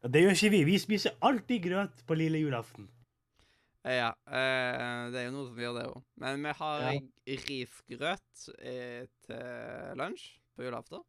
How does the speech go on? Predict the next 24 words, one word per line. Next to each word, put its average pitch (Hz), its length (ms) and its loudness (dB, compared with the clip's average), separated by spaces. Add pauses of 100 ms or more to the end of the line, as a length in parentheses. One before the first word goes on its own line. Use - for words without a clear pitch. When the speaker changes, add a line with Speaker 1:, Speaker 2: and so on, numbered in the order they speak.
(760)
Speaker 2:
Og 139 160 -6
så 135 180 -10
har 123 240 -4
vi, 120 1400 -8
det 123 60 -4
er 143 100 0
jo 143 60 0
rett 131 80 -2
og 117 80 -8
slett 117 100 -8
fordi 120 240 -8
da 120 140 -10
er 120 260 -10
alle 117 220 -16
samlet 120 280 -10
og 117 60 -14
sånt - 260 -14 (220)
på 131 80 -10
julaften. 117 320 -8 (840)
Og 139 140 -2
så, 131 60 -2
Speaker 1:
Ja. 143 200 2 (500)
Speaker 2:
eh, 135 220 -2
riskrem 139 1160 -6